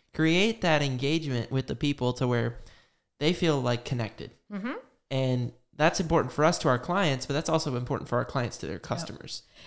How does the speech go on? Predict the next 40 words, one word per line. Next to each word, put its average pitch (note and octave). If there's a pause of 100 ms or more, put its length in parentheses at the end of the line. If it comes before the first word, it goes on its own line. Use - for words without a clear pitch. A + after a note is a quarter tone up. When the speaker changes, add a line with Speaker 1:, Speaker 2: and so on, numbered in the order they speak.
(100)
Speaker 2:
And G#3 (260)
a A3
lot B3+
of C#4
times F#3+ (520)
when, F3+
of -
course, F#3
our, E3+ (200)
our F3+
dashboard, F3+
I'm E3+
gonna F3+
talk F#3
about E3+
that E3+
again. D#3
Our D3+
dashboard D#3+
provides D#3+
a C#3
lot F3+
of F3
information D3+
for C#3+
clients D3
that D3+
they D3+
don't D3
know D3+
or D3+
they D3
can't -
get, D3+ (500)
or F#3
they F3+
have F3+
to E3
go E3
to, D#3+